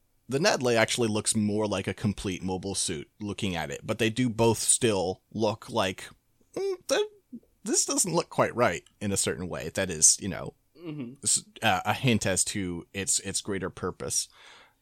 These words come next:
Speaker 1: Um,
Speaker 2: We'll say that this
Speaker 1: I
Speaker 2: comes in multiple colors also, but we'll get into that.
Speaker 1: Y-, yeah. Um, I mean, we could just knock 'em out real quick.
Speaker 2: Yeah.
Speaker 1: We've got the, you know, G three color,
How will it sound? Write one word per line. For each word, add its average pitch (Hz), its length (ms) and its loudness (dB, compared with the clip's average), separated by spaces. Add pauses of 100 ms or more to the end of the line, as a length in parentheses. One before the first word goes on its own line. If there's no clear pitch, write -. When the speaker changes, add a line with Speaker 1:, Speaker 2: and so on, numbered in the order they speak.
(220)
Speaker 1:
Um, 90 320 -2 (480)
Speaker 2:
We'll 208 140 8
say 233 240 4
that 165 180 -8
this - 260 6
Speaker 1:
I - 40 -10
Speaker 2:
comes 175 240 2
in 143 100 0
multiple 135 380 -4
colors 104 420 -10
also, 107 540 -18
but 92 240 -12 (160)
we'll 120 160 -10
get 101 160 -18
into - 200 -20
that. 120 80 -6
Speaker 1:
Y-, 131 140 0 (800)
yeah. 135 540 2 (340)
Um, 107 560 2 (260)
I 117 60 2
mean, 120 160 4
we 147 80 -2
could 170 160 -2
just - 160 -2
knock 98 180 4
'em 92 80 -4
out 113 160 2
real 95 100 0
quick. 104 220 -2
Speaker 2:
Yeah. - 60 -8
Speaker 1:
We've 101 80 -6
got 107 160 2
the, 92 260 0
you 113 60 0
know, 92 120 0
G 101 220 -4
three 104 240 -4
color, 98 400 0